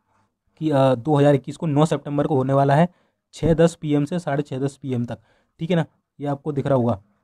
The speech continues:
अ, ये सोलह सितंबर की डेट है, छः दस पी एम तक, ये सी-, साढ़े छः, छः दस से साढ़े छः तक, ये पता नहीं क्या लिखा हुआ है,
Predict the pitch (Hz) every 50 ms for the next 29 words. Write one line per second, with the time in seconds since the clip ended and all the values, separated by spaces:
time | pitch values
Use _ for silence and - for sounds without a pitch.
0 | _ _ - 120 120 120 123 127 143 156 151 143 123 - - 131 135 143 147 -
1 | 143 139 - 143 143 139 147 147 135 139 135 165 170 - - 139 143 143 156 165
2 | 160 _ _ _ _ _ _ - 139 139 147 160 160 156 - - 120 - - -
3 | _ _ - 151 139 - _ _ _ - 135 135 143 151 156 147 147 _ _ _
4 | _ _ _ _ _ _ - 147 147 _ _ _ - - - 143 151 170 170 -
5 | - 139 139 131 - 151 147 151 160 151 - 185 165 156 147 156 151 147 135 147
6 | 147 151 147 - - 139 143 147 - 147 139 127 131 127 123 131 143